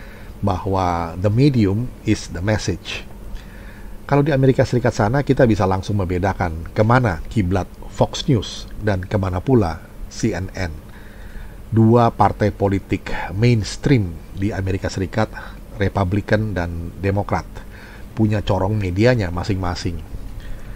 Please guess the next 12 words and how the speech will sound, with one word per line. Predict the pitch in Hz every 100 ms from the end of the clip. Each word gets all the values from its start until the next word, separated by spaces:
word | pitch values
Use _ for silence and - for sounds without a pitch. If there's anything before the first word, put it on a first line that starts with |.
| - - -
Tentu | - 120
saja | 175 185 139
media | 110 101 101
semacam | 104 101 98 101
itu | 104 143
punya | 117 101 90 90 87
kerangka | 104 104 98 95 104 98
referensi | 95 - 101 92 - 107 87
atau | 87 90
frame | - 110 113 113 110 127
of | 95 -
reference | - 117 101 113 80 - -